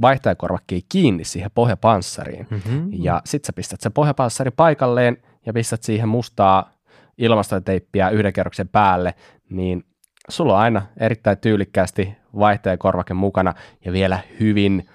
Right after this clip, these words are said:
Speaker 1: optimoitu <laughs> tää, tota, niin, niin paino lähelle maata.
Speaker 2: Kyllä.
Speaker 1: Tällä niinku, mikä se nyt sitten, miten se nyt ikinä sanotaankaan, mutta kuitenkin, niin ei ehkä kaikista yksinkertaisia, mutta hyvin tyylikäs toteutus ja yksi niistä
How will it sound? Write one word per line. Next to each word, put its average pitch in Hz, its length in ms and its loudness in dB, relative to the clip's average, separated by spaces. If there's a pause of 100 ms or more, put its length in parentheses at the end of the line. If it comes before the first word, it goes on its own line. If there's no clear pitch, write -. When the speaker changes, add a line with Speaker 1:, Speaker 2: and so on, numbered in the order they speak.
(240)
Speaker 1:
optimoitu 95 960 0 (140)
<laughs> - 220 -14
tää, 107 160 2 (200)
tota, 101 300 0 (380)
niin, 92 180 -4
niin 95 200 -2
paino 104 420 4 (140)
lähelle 101 560 0 (140)
maata. 98 420 2
Speaker 2:
Kyllä. 113 240 -2 (260)
Speaker 1:
Tällä 95 240 -6
niinku, 90 260 -4 (220)
mikä 95 360 -6
se 92 140 -8
nyt 92 100 -8
sitten, 101 380 -4
miten 95 180 -2
se 98 60 -2
nyt 95 120 -4
ikinä 104 200 2
sanotaankaan, 92 600 0
mutta 95 180 -6
kuitenkin, 110 500 0 (320)
niin 104 340 -2 (760)
ei 147 120 4
ehkä 165 180 0
kaikista 170 300 0
yksinkertaisia, 131 540 -2
mutta 113 180 -4
hyvin 160 220 -2
tyylikäs 147 400 -2
toteutus 104 520 -2
ja 98 200 0
yksi 135 340 -6
niistä 107 420 0